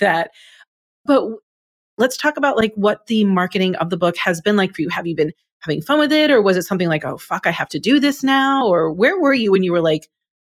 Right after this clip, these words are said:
"Now it's time to go sell it"?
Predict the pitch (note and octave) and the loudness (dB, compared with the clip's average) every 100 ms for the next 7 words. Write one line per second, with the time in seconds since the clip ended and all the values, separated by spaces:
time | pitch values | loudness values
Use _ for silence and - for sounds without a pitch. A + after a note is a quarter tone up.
0 | _ _ G3 F#3+ E3+ F3 F3 F3+ E3 D#3 | _ _ 0 2 2 2 0 -2 -2 -2
1 | - D#3+ D3 D#3 _ _ _ _ _ _ | 0 0 0 -4 _ _ _ _ _ _
2 | E3+ E3+ D3 D#3+ - _ _ - - - | -4 0 2 0 -4 _ _ -18 -8 -4
3 | C3+ - | -4 -4